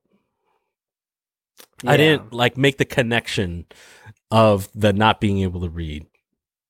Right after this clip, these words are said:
Speaker 2: Dang. Okay. 'Cause I remember the, the whole
Speaker 1: The eeny, meeny, miny, mo, though. I didn't really pay attention. I,
Speaker 2: I remember
Speaker 1: it's
Speaker 2: the
Speaker 1: it's
Speaker 2: limo driver part.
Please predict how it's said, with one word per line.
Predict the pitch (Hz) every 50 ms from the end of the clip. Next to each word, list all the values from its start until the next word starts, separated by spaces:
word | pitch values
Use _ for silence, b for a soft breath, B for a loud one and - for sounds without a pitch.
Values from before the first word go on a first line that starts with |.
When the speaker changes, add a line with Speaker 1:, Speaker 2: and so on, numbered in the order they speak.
| _ -
Speaker 2:
Dang. | - 165 170 160 151 120 95 - - - - _ _ _ _ _ _ -
Okay. | 151 180 180 180 123 107 98 104 120 - _ _ _ _ _ _
'Cause | - 175 160
I | 147 165
remember | 175 185 196 214 233 226 220 202 185
the, | 165 160 151 143 143 143 139 135
the | 135 139 131
whole | 120 117 135 147 143
Speaker 1:
The | 139 147 - 170
eeny, | 170 175 180 180
meeny, | 180 175 170 156 147
miny, | 143 139 139 135 123
mo, | 120 120 113 110
though. | 101 92 90 80 82 85 -
I | 113 110
didn't | 113 110 95 92 _ - 104
really | 113 110 104 95 95 87 - _ _ -
pay | - 104 78
attention. | - - - - - - 85 101
I, | 135 170 -
Speaker 2:
I |
remember | 202 202 214 220
Speaker 1:
it's | 220 196
Speaker 2:
the | 170 202
Speaker 1:
it's | 170 160
Speaker 2:
limo | 165 170 170 165 160 151
driver | 123 135 123 120 117 117 113
part. | - - 113 104 - -